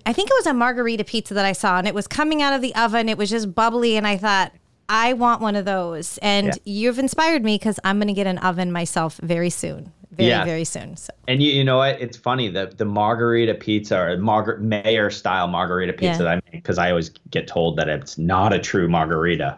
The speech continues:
Speaker 2: but,
Speaker 1: <laughs>
Speaker 2: um, you always seem to comment and like on those ones specifically. So I think I know your favorite one. So I'll have to
Speaker 1: It
Speaker 2: make you
Speaker 1: is.
Speaker 2: that one.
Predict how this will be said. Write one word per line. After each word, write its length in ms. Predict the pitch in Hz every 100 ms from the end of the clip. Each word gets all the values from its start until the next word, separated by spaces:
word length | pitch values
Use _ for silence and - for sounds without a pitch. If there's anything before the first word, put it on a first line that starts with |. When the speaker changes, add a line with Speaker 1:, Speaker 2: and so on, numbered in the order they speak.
| -
Speaker 2:
but, 360 | 85 82 220 -
Speaker 1:
<laughs> 180 | 302 320
Speaker 2:
um, 320 | - - - - 233 -
you 300 | - 143 175
always 400 | 165 151 170 160
seem 220 | 156 156 147
to 60 |
comment 460 | 143 139 139 139 131
and 100 | 120
like 300 | 117 120 120
on 200 | 101 101
those 340 | 104 110 107
ones 320 | 107 104 98 90
specifically. 760 | 117 101 120 117 101 92 87
So 220 | 87 101 92
I 120 | 104
think 220 | - 156
I 120 | 156
know 120 | 139 131
your 180 | 110
favorite 420 | 107 104 92 90 90
one. 220 | 82 80
So 160 | - 104
I'll 100 | 113
have 220 | 123 -
to 60 |
Speaker 1:
It 40 | -
Speaker 2:
make 240 | 156 -
you 60 | -
Speaker 1:
is. 60 |
Speaker 2:
that 200 | 87 82
one. 240 | 82 73